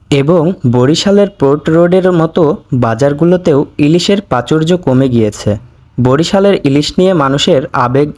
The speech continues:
একে ঘিরে গড়ে ওঠা সংস্কৃতি এবং এর বিশাল অর্থনৈতিক মূল্যমানের কথা বলা হয়েছে। অনেক কবি ও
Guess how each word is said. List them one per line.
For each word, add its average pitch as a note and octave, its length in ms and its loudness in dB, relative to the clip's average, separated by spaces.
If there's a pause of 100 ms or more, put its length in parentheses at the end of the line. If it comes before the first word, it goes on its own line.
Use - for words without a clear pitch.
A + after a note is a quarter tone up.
একে D3 200 -2
ঘিরে D#3+ 320 0
গড়ে B2 320 2
ওঠা D#3 320 0
সংস্কৃতি C3+ 760 -2 (120)
এবং D#3+ 240 0 (200)
এর C3 160 0 (120)
বিশাল B2 440 0
অর্থনৈতিক F3 640 0
মূল্যমানের D3 600 2 (120)
কথা B2+ 280 -2
বলা A2+ 240 0
হয়েছে। A2 420 -2 (760)
অনেক F3 240 0 (100)
কবি D3+ 320 2
ও F#3 60 2